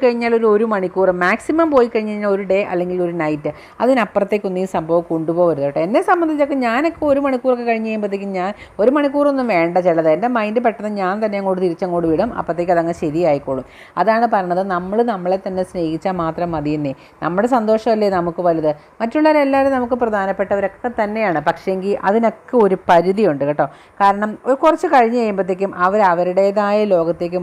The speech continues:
മാറും എന്നുള്ളത് ഉറപ്പാണ്. അപ്പം അതൊക്കെ മനസ്സിലാക്കി യാഥാർത്ഥ്യം അറിഞ്ഞ് ജീവിച്ചാൽ സന്തോഷത്തോടു കൂടിയിരിക്കാം. പിന്നെ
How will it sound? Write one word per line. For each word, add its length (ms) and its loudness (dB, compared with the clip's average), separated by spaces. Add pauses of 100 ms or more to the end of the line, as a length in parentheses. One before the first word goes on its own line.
മാറും 280 0
എന്നുള്ളത് 320 -2 (160)
ഉറപ്പാണ്. 840 0 (400)
അപ്പം 180 0 (180)
അതൊക്കെ 360 0 (200)
മനസ്സിലാക്കി 800 0 (280)
യാഥാർത്ഥ്യം 580 4 (100)
അറിഞ്ഞ് 260 -2 (140)
ജീവിച്ചാൽ 680 2 (460)
സന്തോഷത്തോടു 720 2
കൂടിയിരിക്കാം. 480 2 (280)
പിന്നെ 180 -2